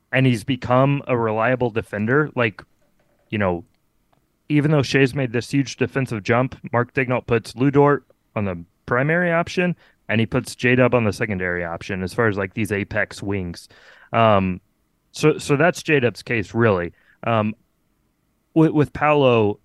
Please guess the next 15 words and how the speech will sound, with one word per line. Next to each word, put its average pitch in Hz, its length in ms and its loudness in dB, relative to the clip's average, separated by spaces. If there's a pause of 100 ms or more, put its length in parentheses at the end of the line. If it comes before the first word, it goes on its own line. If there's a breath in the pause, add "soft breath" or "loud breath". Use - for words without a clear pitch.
twenty-seven 160 600 -2
point 147 240 -6
four 131 220 0
percent 127 340 -4
usage 117 460 -4
rate. 147 340 0 (220)
For 131 140 -4
context, 139 600 -2
that's 147 200 -2
right 143 340 2
in 139 180 0
between 123 500 -2
Shai 107 300 -2
and 95 180 -4
Giddey. 92 340 -10